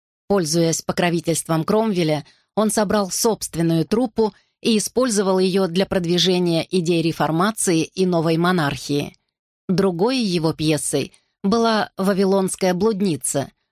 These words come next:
около тысяча пятьсот сорок шестого. Тем не менее, учитывая настроение того времени, драматурги не могли выходить за пределы приемлемого при дворе. Антипапские выпады могли быть истолкованы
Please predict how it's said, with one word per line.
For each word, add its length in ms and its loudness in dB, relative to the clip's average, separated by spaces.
около 340 0
тысяча 400 0
пятьсот 360 -2
сорок 280 -4
шестого. 540 -2
Тем 220 0
не 120 0
менее, 480 0
учитывая 500 0
настроение 800 0
того 260 0
времени, 680 -2
драматурги 680 0
не 140 2
могли 320 2
выходить 480 0
за 100 2
пределы 580 0
приемлемого 880 0
при 140 0
дворе. 460 -2
Антипапские 880 0
выпады 480 0
могли 300 0
быть 200 -2
истолкованы 840 0